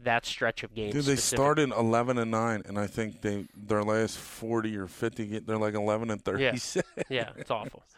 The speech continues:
Speaker 1: Uh, quickly on the Birds before we get to our On the
Speaker 2: Sure.
Speaker 1: Fly segment here on the Brotherly Love Podcast. Jason Peters got a contract extension last week, extra
Speaker 2: Yeah.
Speaker 1: year on his deal. He's thirty-five, looks like he'll retire an Eagle now, which is something he said he wanted when he was skipping those voluntary workouts. What'd you make?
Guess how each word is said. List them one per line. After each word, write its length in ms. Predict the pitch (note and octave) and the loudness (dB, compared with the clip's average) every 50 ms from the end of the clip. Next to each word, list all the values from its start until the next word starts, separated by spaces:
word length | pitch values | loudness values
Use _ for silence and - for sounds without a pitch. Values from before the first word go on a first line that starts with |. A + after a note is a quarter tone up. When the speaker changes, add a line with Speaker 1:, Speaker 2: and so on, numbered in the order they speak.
| _ - | _ 0
Speaker 1:
Uh, 200 | - C#3 C#3 C#3 | 2 2 2 2
quickly 420 | - - G3 G3+ - - G3 F#3+ | 2 2 0 0 2 2 2 4
on 140 | F3+ E3+ E3+ | 4 4 2
the 60 | E3 | 2
Birds 360 | C#3+ E3 D#3+ D3+ C3+ A2+ - | 2 4 4 4 4 2 -2
before 220 | - - D3 C3+ C3 | -6 -4 -2 -2 -2
we 80 | C3+ | 0
get 160 | B2+ C3+ B2+ - | 0 0 -2 0
to 100 | - C3+ | 0 2
our 140 | B2+ B2 B2 | 4 4 4
On 80 | B2 | 4
the 80 | A#2+ A#2+ | 4 4
Speaker 2:
Sure. 120 | E3 F3+ C#3+ | 4 4 6
Speaker 1:
Fly 160 | B2+ B2+ A#2+ | 6 4 2
segment 420 | - - C3 A#2+ A2+ A#2 A#2 A2 | 2 2 2 0 2 0 -4 -4
here 160 | A#2 A#2 A#2 A#2 | -2 -2 0 0
on 100 | A#2 A2 | -2 -2
the 120 | A2 G#2+ G#2 | -4 -8 -8
Brotherly 480 | - - B2 A#2 A2 A2+ A2 A2 A2 A2 | -2 0 0 0 0 -2 -2 -2 -2 0
Love 220 | A2+ A2+ A2 - | 0 0 0 0
Podcast. 420 | - A#2+ A2+ A2+ - - A#2 G#2+ - | 0 0 0 0 0 -2 -4 -4 0
Jason 280 | - D3 C#3+ - C#3 | 0 -2 -2 -2 -4
Peters 320 | - - D3 D3 C3 B2 - | -4 0 0 0 0 0 -2
got 140 | - B2 | -2 -4
a 20 | A#2 | -2
contract 480 | - C3 B2 B2 - - B2 A#2 - | 0 0 2 2 2 0 -2 -2 -2
extension 480 | - A2+ - - - A#2+ A#2 - - A#2 | -6 -12 -6 -2 -2 -2 -2 -2 -4 -2
last 320 | A2+ A2 A2 A2 - - | -2 0 0 -2 -4 -6
week, 240 | - A#2+ A2+ A2 - - | -6 -6 -6 -4 -2 -2
extra 300 | C3+ B2+ C#3 D#3+ C3 A#2+ | 0 2 2 2 2 0
Speaker 2:
Yeah. 60 | A#2 | 0
Speaker 1:
year 200 | A#2 A#2+ A#2+ A#2+ | 0 2 2 2
on 100 | A#2 A2+ | 0 0
his 120 | A2+ G#2+ - | -4 -6 -8
deal. 400 | - A#2+ A#2 A2+ A2 A2 A2 - - - _ _ | -6 -2 0 0 0 -2 -4 -6 -14 -20 _ _
He's 220 | _ - A#2 - - | _ -12 -12 -10 -2
thirty-five, 720 | - D3 C#3+ C#3+ C#3 B2+ - - C3+ B2 A#2+ A#2+ A#2 A2 | 0 2 2 2 2 0 0 2 4 4 6 4 4 2
looks 220 | B2+ C#3 - - - | 0 0 0 2 0
like 160 | C#3 B2+ - | 0 0 0
he'll 80 | C3+ A#2+ | -2 -2
retire 460 | A#2 A#2 - - C3 B2 B2 A#2+ A#2 | -2 -4 0 2 4 4 4 4 2
an 60 | A2+ | 0
Eagle 220 | A2+ A#2 - A#2+ A2+ | -2 -2 -2 -2 0
now, 200 | A2+ A2+ A2+ A2 | 2 2 2 0
which 180 | G#2+ - - | -2 -6 -8
is 60 | A2 | -8
something 400 | - - D3+ D3 C#3 - D3 B2+ | 0 2 2 2 4 2 -2 -2
he 160 | A#2 A#2 C3 C3+ | -2 -4 -4 -4
said 260 | - - C#3+ C3+ C#3 | 0 2 2 4 4
he 60 | C#3+ | 2
wanted 320 | C3+ B2+ B2+ B2 B2 B2 | 2 2 2 2 2 2
when 160 | A#2 A#2 A2+ A2+ | 0 -2 -4 -4
he 40 | |
was 120 | A2+ A2+ - | -4 -6 -6
skipping 280 | - - B2 - - | -4 -4 -4 -2 -2
those 160 | A#2 A#2 A2+ - | -4 -4 -2 0
voluntary 500 | - A#2 A2+ A2+ G#2+ - B2 A#2 A2 A2 | 0 2 2 2 0 0 0 0 0 0
workouts. 480 | G#2+ A2 A2 G#2 - A#2 G#2+ G#2+ - | -2 -4 -6 -2 -2 0 0 0 -2
What'd 180 | - B2 - - | -4 -6 -6 -4
you 60 | A2+ | -4
make? 260 | A2+ A2 G#2+ - _ | -4 -6 -6 -8 _